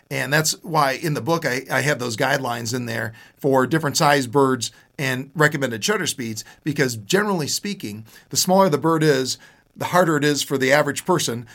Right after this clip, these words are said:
to keep it in the, you know, in the view, in the same place in the viewfinder. And the larger the bird is, the slower they fly, the easier it is to keep that bird in the same place in the viewfinder. So you can get away with slower shutter speeds with larger birds,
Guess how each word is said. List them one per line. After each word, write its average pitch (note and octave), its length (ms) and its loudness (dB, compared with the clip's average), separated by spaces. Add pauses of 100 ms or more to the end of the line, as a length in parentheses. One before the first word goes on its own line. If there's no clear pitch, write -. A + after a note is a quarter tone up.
(120)
to D#3+ 300 2 (260)
keep F3+ 220 -4
it C#3+ 80 -2
in D3 100 2
the, B2 300 -4 (340)
you D#3 100 0
know, G#2+ 220 -4
in C#3+ 100 -2
the C3+ 60 0
view, C#3+ 160 -2
in E3+ 80 -2
the C#3+ 80 -2
same F3 160 0
place G3+ 360 -2
in E3 100 -4
the D#3 80 0
viewfinder. G#2 580 -8 (140)
And D#3 100 0
the D#3 60 4
larger F#3 400 0
the B2 80 -4
bird A2 240 -6
is, A#2+ 140 -6
the C3+ 60 -4
slower E3+ 320 2
they B2 140 -2
fly, C#3+ 540 -4 (220)
the - 140 -4
easier G3+ 280 0
it C#3 60 0
is B2+ 120 0
to - 80 -8
keep D3+ 160 -6
that A#2+ 180 -6
bird C3 200 -4
in - 20 -10
the A2+ 60 -6
same A#2 200 -6
place A2 280 -10
in - 20 -14
the B2 60 -14
viewfinder. C3 420 -8
So - 80 -6
you G#3+ 40 -6
can G#3 40 -4
get G3+ 120 -2
away E3+ 200 -2
with C#3 120 -4
slower C#3 260 -4
shutter D#3+ 260 -4
speeds A#2 320 -8
with A2+ 120 -12
larger D#3 360 -4
birds, G2 380 -10